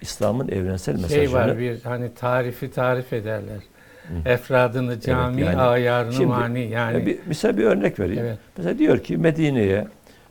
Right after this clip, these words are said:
Speaker 1: dışarıdan, e, mal getiren üreticileri şehir dışında karşılayıp şehrin dışında onlardan mal almayın diyor.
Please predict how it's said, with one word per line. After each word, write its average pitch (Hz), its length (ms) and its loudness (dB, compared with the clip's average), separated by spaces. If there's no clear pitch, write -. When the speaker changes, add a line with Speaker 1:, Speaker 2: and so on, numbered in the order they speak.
Speaker 1:
dışarıdan, 117 540 0
e, - 440 -14
mal 139 300 6
getiren 95 460 -4
üreticileri 110 760 2
şehir 165 360 0
dışında 101 380 -4
karşılayıp 120 640 0
şehrin 147 400 0
dışında 127 300 -2
onlardan 123 380 0
mal 123 160 6
almayın 95 480 4
diyor. 80 320 -14